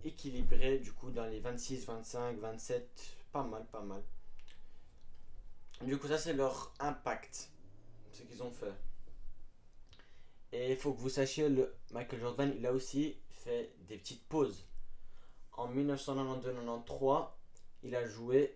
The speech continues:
du coup, il a mis trente-deux points. Et après ça, il est parti jouer à il est parti jouer du baseball. Il a arrêté la N B A, il est parti jouer du baseball. Tranquille pour les Chicago White Sox.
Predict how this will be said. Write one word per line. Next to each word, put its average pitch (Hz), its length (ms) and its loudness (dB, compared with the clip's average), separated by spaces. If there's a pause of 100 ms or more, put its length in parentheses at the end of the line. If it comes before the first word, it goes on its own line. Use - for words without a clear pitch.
(120)
du 98 100 -12
coup, 123 160 -10
il 113 80 -4
a 110 60 -4
mis 107 120 -8
trente-deux 135 400 0
points. 127 300 0
Et 117 80 0
après 117 240 -2
ça, 156 420 2 (680)
il 165 180 2
est 165 40 0
parti 160 380 0
jouer 135 400 6
à 123 360 2 (220)
il 139 80 -2
est 139 40 -4
parti 156 240 -4
jouer 147 120 0
du 131 120 -6
baseball. 135 460 2 (240)
Il 139 140 2
a 135 60 4
arrêté 139 380 2
la 131 120 4
N 127 100 2
B 120 60 -2
A, - 20 0
il 139 140 4
est 147 100 0
parti 139 220 -6
jouer 131 140 2
du - 120 -6
baseball. 120 440 -2 (420)
Tranquille 160 420 0
pour 135 180 -2
les 135 100 2
Chicago 139 460 4
White 156 220 8
Sox. - 460 0